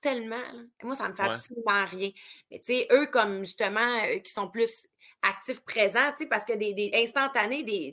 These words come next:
Speaker 1: des, des créateurs de contenu instantanés, un peu comme la fille de Lucam, là, c'est là qu'elle est dans l'algorithme au top. Là, il y a du monde qui commande. Là, avoir du haineux, c'est elle. Là, tu gères ça. Puis quand tu te bâtis une communauté depuis des années, là, je pense pas qu'on ait ce même problème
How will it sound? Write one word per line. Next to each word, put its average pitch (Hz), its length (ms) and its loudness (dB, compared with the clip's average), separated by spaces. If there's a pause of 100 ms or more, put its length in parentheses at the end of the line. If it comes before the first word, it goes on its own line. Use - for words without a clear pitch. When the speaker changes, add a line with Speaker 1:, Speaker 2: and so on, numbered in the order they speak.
Speaker 1:
des, 196 320 -6
des 196 160 -4
créateurs 226 300 0
de 285 60 4
contenu 247 220 -4
instantanés, 233 640 0
un 233 80 -2
peu 233 100 -6
comme 220 160 -4
la 190 100 -2
fille 202 140 -14
de 214 60 -4
Lucam, 247 440 -4 (400)
là, 202 120 0
c'est 185 220 -4
là 285 260 6
qu'elle 226 420 2
est 202 100 0
dans 196 140 4
l'algorithme 202 600 2
au 175 100 -4
top. 269 360 2
Là, 233 140 4
il 262 60 2
y 240 40 4
a 208 60 2
du 180 100 -6
monde 214 120 -6
qui - 100 -20
commande. 220 460 -2
Là, 247 180 2
avoir 226 220 2
du 208 100 -4
haineux, 185 300 -2
c'est 190 160 -4
elle. 196 220 -2
Là, 254 260 4 (100)
tu - 80 -8
gères - 240 0
ça. 220 220 -2
Puis - 480 -20
quand 294 160 4
tu - 80 -6
te 208 60 -12
bâtis 214 240 2
une 294 60 -10
communauté 202 360 -2
depuis 196 160 -20
des 196 220 -2
années, 196 420 -2
là, 190 80 -12
je - 80 -14
pense 185 220 -4
pas 247 160 -4
qu'on 180 280 -8
ait 196 80 -6
ce 196 120 -2
même 175 220 -10
problème 170 540 -12